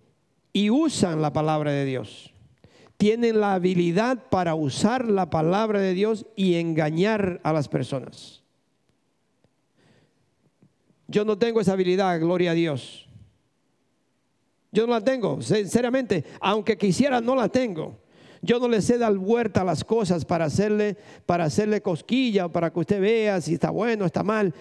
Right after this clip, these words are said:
Yo, yo digo, eh, gloria a Dios que soy dominicano y le hablo recto. Porque no sé hacerlo,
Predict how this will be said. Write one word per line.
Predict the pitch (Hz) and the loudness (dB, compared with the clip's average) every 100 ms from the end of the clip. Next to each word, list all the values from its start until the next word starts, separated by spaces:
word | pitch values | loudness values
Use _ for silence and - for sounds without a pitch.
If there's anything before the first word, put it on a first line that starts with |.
| - - | -20 -14
Yo, | 170 170 233 185 - 143 | -12 -12 -14 -16 -16 -10
yo | 170 202 | -2 0
digo, | 226 214 185 190 | 2 0 -2 -4
eh, | - - - | -8 -10 -8
gloria | 156 190 202 196 | -4 0 0 0
a | |
Dios | 180 196 | 0 0
que | 180 | 0
soy | 185 | 0
dominicano | 196 190 170 185 190 | -2 -2 -2 0 0
y | 175 | 0
le | 175 | 0
hablo | 190 170 | 0 0
recto. | 135 175 - - 110 _ _ _ _ _ _ _ _ _ _ _ _ - | 0 -2 -4 -16 -16 _ _ _ _ _ _ _ _ _ _ _ _ -4
Porque | 202 190 | -2 0
no | 202 202 | 0 0
sé | 220 | 2
hacerlo, | 220 165 247 208 139 127 | 2 2 0 0 -6 -8